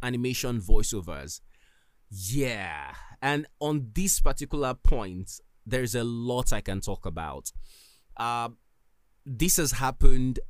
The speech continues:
and it's still happening, but it's gonna get better. And what am I talking about? The idea that a lot of us voiceover artists, we think that we need a particular accent to be able to do animation voiceovers. And see,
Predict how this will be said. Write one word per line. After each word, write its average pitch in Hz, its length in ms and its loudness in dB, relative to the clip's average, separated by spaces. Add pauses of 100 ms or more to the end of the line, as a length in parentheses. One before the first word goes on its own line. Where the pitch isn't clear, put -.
and 120 140 -4
it's 120 100 -6
still 156 260 -8
happening, 117 680 -6 (300)
but 117 320 -4
it's 123 200 -6
gonna 143 240 -2
get 110 300 -6
better. 92 540 -6
And 110 200 -8
what 151 100 -4
am 151 100 -4
I 135 80 -4
talking 131 300 -8
about? 95 460 -10
The - 100 -10 (160)
idea 170 400 -4
that 123 180 -8
a 120 100 -8
lot 127 360 -4
of 143 140 -4
us 123 360 -6 (340)
voiceover 135 580 0
artists, 120 640 -8
we 117 420 -10
think 170 420 -4
that 113 160 -6
we 120 100 -4
need 127 180 -4
a 175 40 -6
particular - 580 0
accent 92 560 -10 (320)
to 135 140 -10
be 135 80 -4
able 147 180 -6
to - 220 -10
do 104 240 -2
animation 110 640 -2
voiceovers. 85 720 -6
And 147 240 -4
see, 190 260 -4